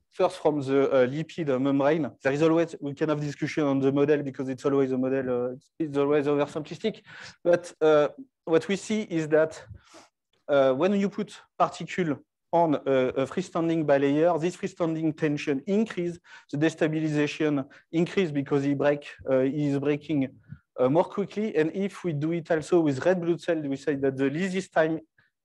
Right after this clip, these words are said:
is, uh, uh, shorter, uh, with the concentration of plastic. And this has been reproduced by three other groups independent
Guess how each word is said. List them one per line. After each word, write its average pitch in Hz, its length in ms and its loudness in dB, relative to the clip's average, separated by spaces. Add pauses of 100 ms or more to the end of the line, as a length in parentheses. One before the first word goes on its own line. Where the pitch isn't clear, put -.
is, 156 260 0
uh, 127 160 2 (340)
uh, 131 320 0
shorter, 156 400 0
uh, 147 500 0
with 151 220 -6
the 139 100 -4
concentration 139 560 -4
of - 100 -2
plastic. - 340 -2
And 160 120 4
this 190 240 -2
has 160 180 0
been 156 220 -4
reproduced 151 640 -2 (280)
by 139 140 2
three 196 260 -2
other 160 280 4
groups 151 280 -6 (160)
independent 147 720 -2